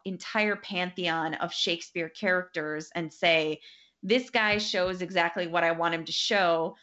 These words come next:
so therefore this is a universal truth." And I used several of Shakespeare's other characters, um, like Prospero from The Tempest, um, to make the point, uh, that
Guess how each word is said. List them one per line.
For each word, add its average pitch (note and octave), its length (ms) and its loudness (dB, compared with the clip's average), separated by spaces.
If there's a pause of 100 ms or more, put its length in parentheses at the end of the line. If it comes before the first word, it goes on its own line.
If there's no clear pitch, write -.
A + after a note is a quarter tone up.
(160)
so F#3 260 0
therefore E3+ 1000 2 (260)
this F#3 240 -2
is F3+ 100 -4
a F3+ 60 2
universal D#3+ 640 -2
truth." - 560 -14 (400)
And F3 120 2
I F3 40 4
used A3 460 0
several F#3+ 580 0 (280)
of D#3+ 440 0 (280)
Shakespeare's D#3+ 600 -2 (160)
other F3 200 0
characters, D#3 880 -4 (420)
um, D#3+ 220 2
like D#3 180 -6
Prospero E3+ 540 0
from D#3+ 200 -6
The D#3+ 60 -8
Tempest, F3 840 -2 (400)
um, D#3 400 -2
to B3 100 -2
make G#3 240 0
the F#3 80 -4
point, F3 600 -2 (720)
uh, E3 320 0 (140)
that E3 380 2